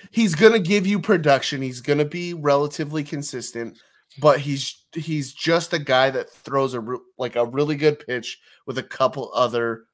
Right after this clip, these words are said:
okay pitches, right? I mean, that's really what he is. And ultimately, that's why he can't reach S P one ever. Um, you know, Montez is a guy that I have next on my list. Very similar, right?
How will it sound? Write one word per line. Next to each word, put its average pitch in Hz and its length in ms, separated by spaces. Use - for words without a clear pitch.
okay 120 320
pitches, 78 420
right? 127 260
I 127 60
mean, 127 140
that's 135 260
really 139 180
what 120 200
he 104 100
is. - 300
And 113 400
ultimately, 123 720
that's 127 320
why 120 200
he 139 200
can't 127 420
reach 120 320
S 110 200
P 113 160
one 107 340
ever. 107 380
Um, 104 500
you 127 100
know, 107 160
Montez 139 520
is 120 160
a 123 40
guy 123 200
that 113 120
I 117 100
have 120 180
next 117 200
on 107 80
my 110 60
list. 113 340
Very 175 280
similar, 156 500
right? 135 280